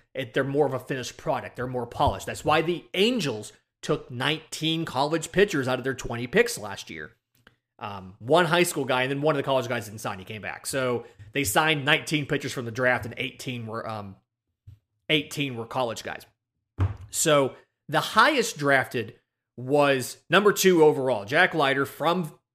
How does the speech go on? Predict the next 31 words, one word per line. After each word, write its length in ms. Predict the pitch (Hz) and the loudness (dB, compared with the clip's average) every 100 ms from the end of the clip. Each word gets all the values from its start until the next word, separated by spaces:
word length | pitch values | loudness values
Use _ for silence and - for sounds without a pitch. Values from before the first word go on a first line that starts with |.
| _ | _
Vanderbilt, 640 | 120 120 120 113 117 - | -8 -6 -6 -6 -6 -6
he's 200 | 123 123 | -6 -2
a 60 | 165 | 0
Vandy 400 | 147 127 117 110 | 0 0 -2 -6
boy, 320 | 110 104 107 - _ - - - | -6 -6 -8 -14 _ -20 -20 -6
was 180 | 139 117 | -4 -4
drafted 600 | 123 131 160 165 160 123 | 0 6 6 6 0 0
by 220 | 131 131 | 2 2
the 100 | 131 | 0
Rangers. 760 | 123 110 113 107 98 65 - - _ _ _ _ _ _ - | -2 -6 -8 -10 -14 -16 -20 -20 _ _ _ _ _ _ -18
Uh, 220 | - 113 110 | -12 -10 -8
and 160 | - 127 | -6 0
he 160 | 180 | 2
was 160 | 226 196 | 4 4
actually, 480 | 170 165 - 156 139 | 4 4 2 2 2
because 400 | 139 147 170 151 | 0 4 4 4
of 80 | 135 | -2
the 60 | |
covid 360 | 135 139 147 160 | -2 0 2 0
year, 280 | 175 190 196 - _ | 0 0 -2 -14 _
he 140 | 175 | -4
was 160 | 226 190 | 0 0
a 80 | 151 | 0
fourth 420 | - 175 185 185 | 2 4 4 2
year 240 | 147 139 | -2 -2
sophomore. 760 | 117 - 107 143 - 110 85 - _ _ _ _ - | -2 -4 -2 -2 -2 -8 -16 -20 _ _ _ _ 0
He 100 | 156 | 4
had 100 | 175 | 4
only, 280 | 180 175 175 | 4 0 -4
you 80 | |
know, 160 | 151 117 | -6 -6